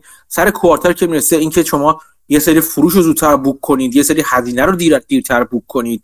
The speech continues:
نت اینکام راحت جابجا می‌شه، به سادگی هر چه تمام‌تر جابجا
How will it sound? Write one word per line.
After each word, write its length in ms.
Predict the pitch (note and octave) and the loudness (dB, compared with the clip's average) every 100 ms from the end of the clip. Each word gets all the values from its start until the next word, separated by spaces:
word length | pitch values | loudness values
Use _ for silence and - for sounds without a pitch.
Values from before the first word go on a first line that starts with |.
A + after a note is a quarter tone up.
| _ - - | _ -18 -2
نت 120 | D3 | 0
اینکام 260 | D#3+ F#3 F3+ | 2 2 2
راحت 220 | D#3+ D#3+ | 2 2
جابجا 320 | C#3 A2+ G#2 | 2 0 -2
می‌شه، 220 | G2+ - - | -8 -12 -6
به 100 | - | -2
سادگی 600 | E3 - - F3+ F3 F#3+ A3 | -2 -2 0 0 0 -2 -2
هر 240 | G#3+ A3+ | 0 -2
چه 120 | G#3+ | 0
تمام‌تر 400 | G3+ D#3 C3+ D3 | 0 0 0 -2
جابجا 360 | C3 A2 G#2 | 0 -2 -2